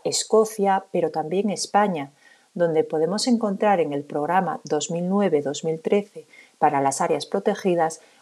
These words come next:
una recopilación de los trabajos llevados a cabo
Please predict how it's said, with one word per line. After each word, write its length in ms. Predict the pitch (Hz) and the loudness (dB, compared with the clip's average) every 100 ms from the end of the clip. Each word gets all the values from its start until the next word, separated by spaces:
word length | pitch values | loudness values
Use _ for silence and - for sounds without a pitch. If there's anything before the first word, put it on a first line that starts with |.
| - | 0
una 240 | 302 285 | 6 6
recopilación 920 | 196 175 165 151 233 233 196 202 185 170 | 6 4 2 0 4 4 4 0 0 2
de 80 | |
los 160 | 147 147 | 0 0
trabajos 520 | 156 160 165 175 165 | 2 2 2 -2 -2
llevados 520 | 151 156 165 160 160 | -2 2 2 2 0
a 80 | 143 | -6
cabo 340 | - 208 240 | 0 6 6